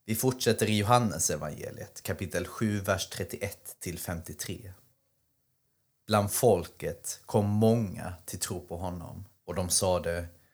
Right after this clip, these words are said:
"Inte kan väl Messias göra fler tecken när han kommer än den här mannen har gjort?" Fariseerna fick höra vad folket pratade om honom, och översteprästerna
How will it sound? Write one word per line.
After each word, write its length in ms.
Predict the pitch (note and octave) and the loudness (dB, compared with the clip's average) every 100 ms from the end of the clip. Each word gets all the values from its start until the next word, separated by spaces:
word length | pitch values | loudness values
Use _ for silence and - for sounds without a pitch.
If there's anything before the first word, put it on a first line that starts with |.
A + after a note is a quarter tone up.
| _ _ - | _ _ 0
"Inte 360 | C3 C3 G#2 | 2 2 -2
kan 240 | - G#2 G2 | 0 2 2
väl 140 | F#2+ | 0
Messias 960 | F#2+ - - B2 C3 G2+ F2 F2+ - - | 0 2 4 4 4 2 -2 0 0 2
göra 220 | G2 G2 | 2 2
fler 480 | - - A#2+ G#2+ E2+ | 0 0 2 2 0
tecken 640 | - A2+ - - F2 F2 - | 0 -2 -2 -12 -10 -12 -12
när 120 | - F#2 | -8 -4
han 200 | F#2 F2+ | -4 -4
kommer 540 | - F2 F2+ F2+ F2 - - | -6 -6 -6 -8 -10 -16 -14
än 140 | - G2+ | -4 2
den 180 | G2+ F#2+ | 2 2
här 540 | - A#2 G2+ G2 F#2+ - | 2 4 2 -2 -6 0
mannen 480 | A2 F2+ E2+ E2+ | 0 2 -2 -6
har 140 | E2 F2 | -6 -6
gjort?" 480 | E2+ F2+ - - - _ _ _ _ | -6 -12 -18 -20 -20 _ _ _ _
Fariseerna 720 | - F#2+ F#2 - G2+ F#2 F2+ F2+ | 2 4 4 2 4 4 2 0
fick 180 | F#2 | -2
höra 500 | - G#2 G#2 F2 E2+ | 4 6 8 6 2
vad 160 | E2+ F2 | 0 -2
folket 460 | - G2 - F#2 - | 2 2 2 -8 2
pratade 500 | G2+ G2+ - E2 F2+ | 4 4 2 -6 -4
om 80 | |
honom, 440 | F2 F2+ F2 F2+ F2+ - | -4 -4 -6 -8 -10 -14
och 380 | - - G#2 - | -12 -4 -2 6
översteprästerna 1160 | A#2+ B2 G#2 - F#2+ - G2+ - F#2+ F#2+ F#2 | 8 8 6 2 -2 0 0 0 -2 -2 -2